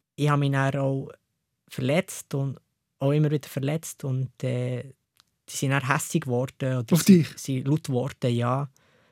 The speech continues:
Speaker 1: Dann, sie haben Sachen gesagt, wo, wo gar nicht so waren und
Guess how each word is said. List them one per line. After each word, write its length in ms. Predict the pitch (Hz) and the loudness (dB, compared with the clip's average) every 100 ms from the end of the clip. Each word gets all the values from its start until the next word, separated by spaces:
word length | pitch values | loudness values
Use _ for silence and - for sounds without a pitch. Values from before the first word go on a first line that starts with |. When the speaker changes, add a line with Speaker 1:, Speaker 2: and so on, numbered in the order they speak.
| _ - | _ -14
Speaker 1:
Dann, 320 | - 135 135 123 | -4 0 0 -2
sie 160 | - 143 | -4 -4
haben 40 | |
Sachen 380 | 131 139 - 160 | -2 -4 -4 -6
gesagt, 500 | - - 135 135 _ 139 | -6 -6 -4 -6 _ -6
wo, 480 | 131 131 127 160 - _ _ _ _ _ - | -4 -2 -4 -6 -14 _ _ _ _ _ -8
wo 120 | 131 | -4
gar 200 | 123 123 | 4 6
nicht 220 | 170 185 - | 6 4 0
so 120 | 156 | -4
waren 520 | - 131 - 165 170 135 | -4 -10 -8 -6 -2 -2
und 460 | 127 127 - - | -2 -6 -10 -20